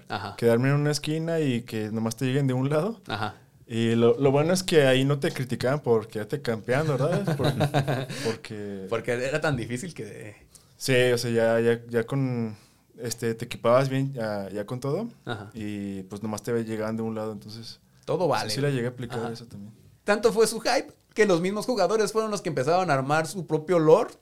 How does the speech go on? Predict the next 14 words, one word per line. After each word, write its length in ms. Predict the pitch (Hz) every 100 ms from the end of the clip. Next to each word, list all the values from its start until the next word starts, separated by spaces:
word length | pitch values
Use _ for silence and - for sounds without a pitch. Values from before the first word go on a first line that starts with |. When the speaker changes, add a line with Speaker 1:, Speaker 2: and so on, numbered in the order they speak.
| _
Speaker 1:
de 380 | 147 127 123 117
la 120 | 120
historia 440 | 117 - 151 190
que 60 | 147
estaban 280 | 131 143 156
planteando, 480 | 123 113 113 139 131
de 140 | 120
que 100 | 117
no, 320 | 117 131 160
sí, 420 | 147 - 180 202 214
güey. 340 | 214 214 196
Y 120 | 160
todo 220 | 160 185 202
empezó 500 | 196 208 220 220